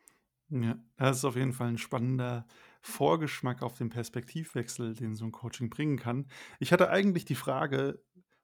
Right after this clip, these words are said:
woran, woran erkenne ich, ähm, ja, oder was kann ich von 'nem Coaching erwarten? Sie haben's aber eigentlich schon gesagt, und zwar, und das finde ich auch sehr spannend, dass man ja eigentlich mit dem Coachee zusammen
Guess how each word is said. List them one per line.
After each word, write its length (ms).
woran, 340
woran 340
erkenne 300
ich, 220
ähm, 580
ja, 160
oder 160
was 140
kann 120
ich 80
von 100
'nem 100
Coaching 380
erwarten? 600
Sie 140
haben's 160
aber 140
eigentlich 320
schon 160
gesagt, 420
und 100
zwar, 500
und 120
das 100
finde 160
ich 80
auch 120
sehr 160
spannend, 340
dass 120
man 140
ja 100
eigentlich 320
mit 200
dem 180
Coachee 560
zusammen 640